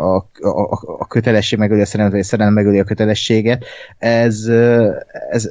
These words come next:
ez az egész sorozatra ráróható, és í-, így lesz kerek szerintem az egész történet, hogy végre nem egy olyan uralkodó van, aki az érzelmein, ö, keresztül tud uralkodni, mert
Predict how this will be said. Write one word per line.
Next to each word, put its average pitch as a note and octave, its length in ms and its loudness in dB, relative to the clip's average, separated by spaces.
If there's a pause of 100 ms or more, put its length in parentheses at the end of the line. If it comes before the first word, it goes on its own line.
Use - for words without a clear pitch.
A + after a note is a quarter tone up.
(140)
ez C3 140 2
az C3 100 0
egész D#3+ 260 2
sorozatra G#2+ 600 -2
ráróható, G#2 720 0
és - 400 0 (440)
í-, C3 180 -10
így C#3+ 200 2
lesz C#3 180 0
kerek C3 240 -2
szerintem B2+ 320 -2
az B2+ 80 0
egész D#3+ 260 -2
történet, A2+ 400 -2
hogy G2+ 220 -4
végre C3 380 4
nem C#3 160 2
egy G2+ 140 0
olyan G#2+ 160 2
uralkodó E2+ 500 -2
van, G#2+ 160 0
aki A2 200 -2
az G#2 200 -2
érzelmein, G#2+ 800 0 (540)
ö, C#2+ 380 -8
keresztül A2 640 -2
tud A2 200 -4
uralkodni, G#2+ 920 2
mert A2 540 -2